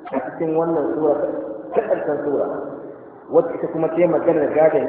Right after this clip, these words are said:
ƴan uwa na jini, yayye ko ƙanne. Waɗannan ayoyi guda uku, kafin Alƙur'ani su suka raba gado. Duk wani kuma littafi raban gado a kan waɗannan ayoyi guda uku ake wasu awa, ake fasara. Duk inda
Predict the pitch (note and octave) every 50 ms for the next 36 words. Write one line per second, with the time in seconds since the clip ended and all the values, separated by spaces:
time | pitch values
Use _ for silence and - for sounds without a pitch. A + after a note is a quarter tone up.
0 | - D3+ D#3 D#3 D3+ D#3 - D#3 D#3+ D#3+ D#3 D3+ D3+ D#3 D3 C#3+ D3 D3 C#3+ C#3
1 | C3+ C3+ - - D#3 D#3 D3+ D3+ D#3 D3 D3 D3 C#3 C#3+ - C#3+ C3 B2+ B2+ -
2 | C4+ - - - - - - - - - - - - - - - - - A2+ B2+
3 | F3+ F3 F3 E3+ E3+ E3 E3 - D3 D3+ D#3+ D3+ - C3+ C3 C3 C3 C3 B2+ B2+
4 | - - - - - - - - - - - G3+ F#3 G3 - - F#3+ F#3 - C#3+
5 | E3 D#3 - D3 - - - C#3 C#3 C3+ B2 - - - D#3 C#3+ - - - -
6 | - B2 - A2+ - - G#2+ G#2 - - - - - - - - - - - -
7 | G#2+ - - - - - - - - - - - F3 F#3+ G3 F#3+ F3+ G3 F#3+ F#3
8 | F3+ - - F#3 F#3+ F#3 F#3+ F#3 F#3 - G3 F#3+ G3 G3 F#3+ E3+ D3+ C3+ B2 C#3+
9 | D3 D3 C#3+ D3 D3+ D3+ D3 C3 A2+ G#2+ - B2+ A#2+ - - G3 E3+ D#3 D#3 F#3
10 | F3+ - D#3+ D#3 D#3+ E3 D3+ - - - - - - - D#3 D#3 D#3+ E3+ - C#3
11 | C3 D3 D3 C3 - - - - C#3 B2+ C3 B2 C3 - - - G#2 F#2 D#2+ -
12 | - - - - - - - - - - - G3 F#3 - D#3 - C#3 C#3 - C3
13 | A2+ G2+ F#2+ - - - G3+ - - A3 G3 F#3